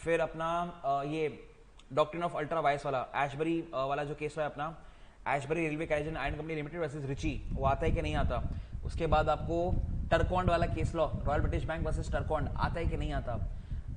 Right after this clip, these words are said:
आनंद बिहारी लाल वाला केस लॉ आता है कि नहीं आता? <clears throat> Please मुझे एक बार message करिए,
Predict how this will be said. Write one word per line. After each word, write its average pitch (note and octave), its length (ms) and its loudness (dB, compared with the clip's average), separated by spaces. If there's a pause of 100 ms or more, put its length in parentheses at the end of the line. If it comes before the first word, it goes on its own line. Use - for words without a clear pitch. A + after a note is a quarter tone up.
(100)
आनंद D#3+ 320 0
बिहारी D#3 300 2
लाल D#3 240 4
वाला D#3 240 2
केस - 260 -2
लॉ D#3 80 0
आता D3 240 -2
है D#3 60 0
कि D3 100 -2
नहीं C#3+ 140 -4
आता? B2+ 300 -4 (1080)
<clears throat> B2+ 320 -6
Please F3 220 0
मुझे E3 160 -2
एक - 20 0
बार E3 100 2
message D3 240 -6
करिए, C3 300 -6